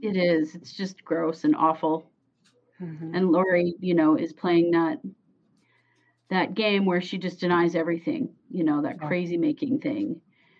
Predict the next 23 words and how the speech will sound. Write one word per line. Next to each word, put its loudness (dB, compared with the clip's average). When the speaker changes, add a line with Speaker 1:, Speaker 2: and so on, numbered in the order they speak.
Speaker 1:
that -8
people, -6
you 0
know, -4
narcissistic -6
people -6
do. 4
Speaker 2:
Mm-hmm. -10
Speaker 1:
Uh, 2
you 0
know, 0
"Well, -4
that -2
didn't -4
happen -6
and -2
that's -6
not -8
true," -6
and, -2
you 0
know, -4
whatever. -4